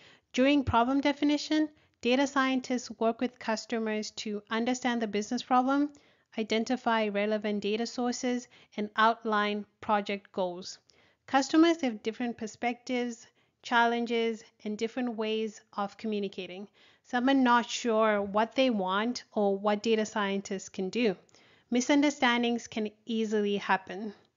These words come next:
So domain knowledge is very valuable here. But if data scientists are new to this business, then good communication and curiosity will also be very helpful. Data scientists need to ask the right questions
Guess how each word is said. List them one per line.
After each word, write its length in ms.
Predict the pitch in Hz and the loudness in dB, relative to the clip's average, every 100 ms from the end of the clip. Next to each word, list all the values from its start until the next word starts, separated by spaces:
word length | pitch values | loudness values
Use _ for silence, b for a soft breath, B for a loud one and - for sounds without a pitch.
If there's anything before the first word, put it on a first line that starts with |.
| b b b | b b b
So 140 | - 240 | -4 2
domain 460 | 233 240 262 285 | 4 4 6 6
knowledge 480 | 277 262 254 247 - | 8 8 6 2 -2
is 140 | 214 - | -8 -6
very 400 | - 214 220 220 | 0 2 4 2
valuable 560 | 202 190 190 185 190 | 2 0 0 -4 -4
here. 400 | 185 202 190 208 - b b - | -6 -8 -10 -10 -16 b b -2
But 120 | 233 | -2
if 180 | 214 - | 0 2
data 280 | 247 277 | 4 4
scientists 1040 | 262 262 247 240 240 - 214 208 - - - b _ - | 2 2 2 2 -2 -2 -2 -4 -10 -18 -20 b _ 2
are 340 | 208 202 196 | 4 6 4
new 400 | 202 208 247 269 | 2 2 4 4
to 140 | 262 254 | 2 0
this 240 | 220 214 | 0 -2
business, 600 | - 262 254 190 190 214 B B B _ | 0 0 0 -2 -2 -6 B B B _
then 200 | 220 220 | 0 0
good 260 | 208 240 247 | 2 2 2
communication 800 | - 262 262 254 240 220 - 226 | 4 6 4 4 2 2 0 -2
and 260 | 214 202 - | 0 -2 -2
curiosity 960 | - 247 233 214 208 220 214 208 202 - - | 2 4 6 4 2 -4 -2 -2 -4 -8 -6
will 140 | 208 | 0
also 340 | - 220 - 233 | 2 2 2 -2
be 160 | 220 | -2
very 280 | 208 202 196 | -2 0 0
helpful. 480 | 196 185 - 185 202 B B B B - | 0 -2 -4 -10 -10 B B B B 0
Data 200 | 240 262 | 2 4
scientists 600 | 285 277 269 277 254 247 | 4 4 4 0 0 -2
need 240 | 240 226 | -2 -4
to 160 | - 226 _ | -8 -10 _
ask 460 | 240 247 262 - - | 6 8 6 0 -6
the 120 | 214 | -2
right 240 | 208 208 | -2 -4
questions 680 | - 240 233 - 247 247 247 | -2 -2 -2 -4 -2 -2 -4